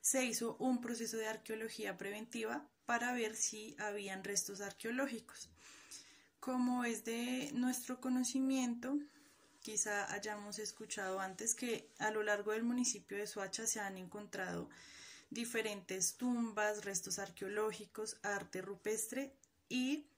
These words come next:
un gran patrimonio cultural y arqueológico que debemos conservar, por lo cual este sitio no fue la excepción. Se encontraron restos,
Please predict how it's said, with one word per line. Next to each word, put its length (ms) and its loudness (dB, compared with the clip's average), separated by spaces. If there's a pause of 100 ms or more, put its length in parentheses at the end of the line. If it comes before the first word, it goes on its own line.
(140)
un 400 -2
gran 320 2
patrimonio 800 -4
cultural 500 -2
y 40 -2
arqueológico 680 -6
que 120 -6
debemos 320 -2
conservar, 640 -4 (600)
por 180 2
lo 180 2
cual 240 4
este 220 0
sitio 320 -2
no 120 -8
fue 140 -6
la 120 -4
excepción. 500 -4 (340)
Se 560 0
encontraron 760 -4
restos, 640 -2